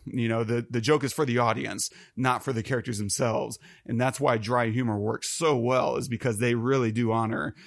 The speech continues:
uh, the, the world that they're building. They're just doing it very honestly, and, and behind the camera, they're,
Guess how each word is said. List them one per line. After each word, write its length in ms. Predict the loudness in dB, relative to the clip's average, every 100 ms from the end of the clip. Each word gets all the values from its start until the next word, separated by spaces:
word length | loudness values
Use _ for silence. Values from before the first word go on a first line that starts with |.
| -20 -8
uh, 400 | -2 -2 -2 -4 -2
the, 260 | -2 -2
the 120 | -2
world 320 | -2 0 2 0
that 120 | -2
they're 120 | -2
building. 600 | 0 0 0 -4 -6 -8 -12 _ _ _
They're 120 | 0
just 320 | 0 0 0 2
doing 180 | 2
it 120 | 2 2
very 220 | 2 2
honestly, 540 | 2 0 -2 -4 -6 -8 -16 -14 -6
and, 480 | -2 -2 -2 -4 -4
and 300 | -4 -4 -6
behind 340 | -2 0 0
the 40 | 0
camera, 400 | -2 0 0 0
they're, 260 | 0 -2